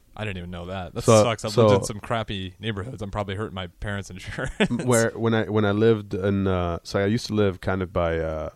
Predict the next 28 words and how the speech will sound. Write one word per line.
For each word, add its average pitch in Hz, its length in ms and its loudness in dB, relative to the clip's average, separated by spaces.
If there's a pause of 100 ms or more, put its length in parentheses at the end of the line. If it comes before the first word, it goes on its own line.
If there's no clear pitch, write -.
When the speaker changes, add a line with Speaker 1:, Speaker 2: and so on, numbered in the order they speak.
Speaker 2:
Old 104 180 2
Cheney 98 580 0
and, 90 140 -2
like, 85 340 -4
uh, 82 380 -2 (880)
South 98 380 4
Fourteenth. 98 680 -2 (240)
Speaker 1:
Yep. 120 200 2 (160)
Speaker 2:
Kinda 98 240 2
by, 87 100 0
Speaker 1:
Okay. 95 60 6
Speaker 2:
like, 92 140 0 (100)
but 95 200 -4
it's, - 120 -6
like, 120 140 4 (100)
behind 95 340 0
the 92 40 2
prison 98 480 0
almost. 101 420 0
Speaker 1:
Yeah, 117 200 -2
I, 110 200 -4
I 107 40 -4
know 104 140 -6
what 98 80 -8
you're 87 140 -12
talking 95 300 4
Speaker 2:
Um, 82 60 -2
Speaker 1:
about. 90 180 -8